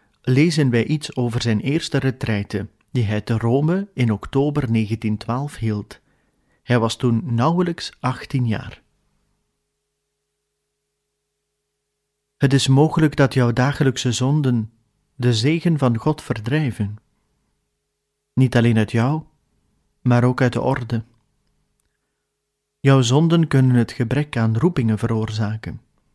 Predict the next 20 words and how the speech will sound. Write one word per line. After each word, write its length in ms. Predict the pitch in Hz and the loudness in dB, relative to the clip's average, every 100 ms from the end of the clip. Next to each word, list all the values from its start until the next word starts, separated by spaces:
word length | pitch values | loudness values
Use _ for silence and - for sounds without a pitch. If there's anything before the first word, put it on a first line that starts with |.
| _ _ _ _ _ _ _ _ _ _ _ _ | _ _ _ _ _ _ _ _ _ _ _ _
De 200 | 135 139 | 0 2
verdiensten 640 | 131 123 170 190 - 127 | 2 4 2 2 0 0
van 200 | 120 120 | 2 2
vader 360 | 120 127 117 - | 2 0 -2 -2
Franciscus 840 | 127 117 160 165 - 113 113 - _ _ _ _ _ | 0 0 -2 -4 -4 -6 -6 -14 _ _ _ _ _
zijn 280 | 123 131 127 | 0 2 4
doorgedrongen 680 | 139 165 - 131 131 131 120 | 2 0 -2 0 2 2 0
tot 200 | 117 - | -4 -2
jou, 340 | 139 135 104 - _ _ _ _ | -2 -2 -4 -8 _ _ _ _
boom 480 | 117 127 127 151 - | -2 2 2 2 -2
zonder 400 | 120 139 139 117 | 0 0 0 -2
vrucht, 440 | 151 147 - - _ _ _ _ _ _ _ _ | -2 -2 -8 -20 _ _ _ _ _ _ _ _
en 140 | 135 135 | 2 4
je 80 | |
hebt 240 | 110 123 120 | 4 2 0
het 120 | 110 | 0
misschien 460 | 117 113 - 127 123 | 0 0 0 0 2
daaraan 380 | 117 110 107 | 0 2 0
te 120 | 107 110 | -2 -2
danken 540 | 139 143 135 127 | -2 -2 0 -2